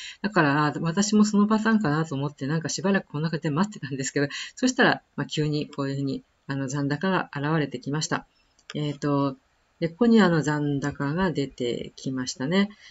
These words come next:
なので、あ、ついたんだなっていうか、まあ、まだ、あの、え、手、手になってますので、え、あの、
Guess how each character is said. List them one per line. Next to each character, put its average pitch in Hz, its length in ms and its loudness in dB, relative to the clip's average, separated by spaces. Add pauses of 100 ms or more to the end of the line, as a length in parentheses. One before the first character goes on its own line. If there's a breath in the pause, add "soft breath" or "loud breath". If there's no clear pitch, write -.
な 196 140 4
の 165 60 4
で、 147 100 0
あ、 170 260 0
つ - 140 -2
い 170 80 0
た 143 180 -2
ん 127 80 -2
だ 131 100 -4
な 180 180 2
っ 180 80 -6
て - 140 -6
い 127 40 0
う 131 60 -8
か、 - 240 -8
ま 143 140 -2
あ、 135 40 -2
ま 165 160 2
だ、 139 240 0 (100)
あ 143 160 -6
の、 139 320 -4 (380)
え、 151 140 -6
手、 165 280 2
手 160 260 -2
に 127 120 -4
な 131 100 -4
っ - 20 -8
て - 120 -12
ま 123 120 -6
す - 140 -12
の 131 80 -8
で、 135 180 -8 (220 soft breath)
え、 143 180 -4 (280)
あ 131 120 -6
の、 135 240 -6